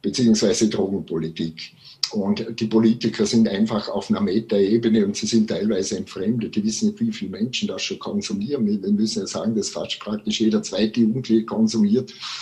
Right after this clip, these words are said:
Und soll man diese in die Kriminalität schicken oder soll man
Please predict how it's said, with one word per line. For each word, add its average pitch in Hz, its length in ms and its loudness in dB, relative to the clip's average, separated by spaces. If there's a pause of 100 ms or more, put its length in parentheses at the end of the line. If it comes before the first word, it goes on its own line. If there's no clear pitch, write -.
(120)
Und 104 160 2
soll 110 160 4
man 107 140 6
diese 117 260 2
in 107 100 6
die 107 100 2
Kriminalität 101 840 2
schicken 117 340 0
oder 104 180 0
soll 101 160 0
man 101 180 4